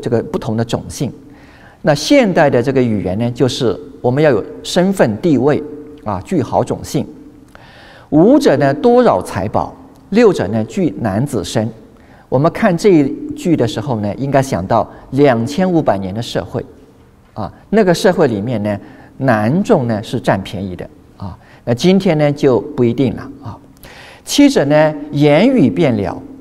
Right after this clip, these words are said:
八者无大众位，在大众之中毫无啊，这个，呃，部位。 <clears throat> 善男子，菩萨所以求长命，欲为众生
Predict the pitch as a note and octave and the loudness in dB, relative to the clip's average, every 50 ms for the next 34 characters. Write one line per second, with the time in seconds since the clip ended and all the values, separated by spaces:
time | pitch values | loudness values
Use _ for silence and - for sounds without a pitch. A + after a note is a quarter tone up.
0 | - - - - - - _ _ _ _ _ _ _ _ - D#3 D#3 D#3+ D#3 - | -20 -20 -20 -20 -20 -20 _ _ _ _ _ _ _ _ 2 2 2 2 0 -2
1 | B2 G2 E2+ - - - A2 A2 C3 D3+ - G#3 D3 A#2 A#2 - B2 G#2 G2 A#2+ | -4 -4 -6 -6 -8 -8 -6 -4 -4 -2 0 0 0 0 -2 -2 -4 -2 -2 -2
2 | A2 - - - - - - - - C3+ C3+ - G#3 G3+ F3 G3 D3+ C#3 - D#3 | -2 -4 -6 -12 -20 -20 -10 -4 -4 -2 0 2 2 2 2 0 -2 -2 -2 -2
3 | D3 C#3+ D3+ C3+ C3 - - - - - G#2+ G#2+ B2+ C#3+ C#3 A2 F#2 - - - | 0 0 0 -2 -2 -4 -10 -14 -8 -2 0 0 2 2 0 -2 -2 -6 -10 -14
4 | - - - G#2+ G2 F2 E2+ - A#2+ - A2 G#2 G2 E2+ - - - - - - | -16 -14 -12 -10 -10 -10 -8 -8 -6 -4 -2 -4 -4 -4 -8 -12 -20 -20 -20 -20
5 | - - - G2+ F#2 E2 C#2+ D2+ - - - - - - D#3+ A#2 G#2+ B2 A2 - | -14 -10 -8 -6 -6 -6 -8 -10 -14 -20 -20 -12 -2 0 0 2 2 2 0 -2
6 | - - - - - - - F3 - - A#2 - - - - - _ - - - | -4 -8 -16 -14 -10 -6 -4 -4 -4 -4 -6 -10 -14 -20 -20 -20 _ -20 -20 -20
7 | - - _ _ _ - - - - - - - - - - - A#3+ A#3+ A3+ G#3 | -20 -20 _ _ _ -20 -20 -20 -20 -20 -20 -20 -20 -16 -4 0 2 2 4 4
8 | G3 A3 A3+ A3 F#3+ C#3+ A#2 G2+ - - D3 F3 - A3 G3 F#3 - - - E3+ | 4 4 2 2 4 2 2 2 0 -2 -2 0 2 2 2 0 0 0 2 2
9 | F#3+ D#3+ C3 A2 F2 - - C3+ A#2+ C#3 - - - - F#2 F#2+ B2+ F3 A3+ B3 | 4 4 2 0 0 -2 -2 0 0 -2 -2 -6 -8 -6 -4 -2 0 2 2 2
10 | D3+ - - - - - - - - - - - - _ _ _ - F3 G3 G3 | 2 0 -4 -12 -18 -20 -20 -20 -20 -20 -20 -20 -20 _ _ _ 0 2 4 4
11 | E3+ F3 C3+ B2 - E3+ C3 A2 G2+ - C3 A#2 A2 G#2+ G2 | 4 4 2 0 0 -4 -4 -4 -4 -2 -2 0 0 0 -2